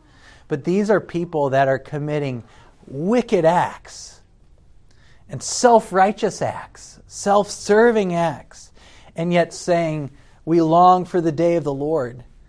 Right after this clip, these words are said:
And Amos is indicting them, "Don't say, 'We long for the day of the Lord.' It's gonna be a day of terror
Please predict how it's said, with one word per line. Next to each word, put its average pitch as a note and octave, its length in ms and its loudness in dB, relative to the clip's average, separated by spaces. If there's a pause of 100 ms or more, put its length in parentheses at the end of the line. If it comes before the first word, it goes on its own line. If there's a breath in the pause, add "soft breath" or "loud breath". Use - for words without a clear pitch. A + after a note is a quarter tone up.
(200)
And C#3+ 160 -10
Amos G#3 400 -2
is E3 120 -8
indicting F3 400 0
them, G3 320 -2 (260 soft breath)
"Don't A#3+ 320 0
say, C#3 340 -2
'We C#3 180 -2
long C#3+ 360 2
for - 140 -8
the C3 100 -6
day C#3 240 -6
of C3 80 -6
the C3 60 -4
Lord.' F3+ 340 0
It's F#3+ 140 -6
gonna G#3 120 -6
be D3 100 -4
a B2+ 60 -2
day D#3 280 -2
of F#3 260 -2
terror D4 480 -6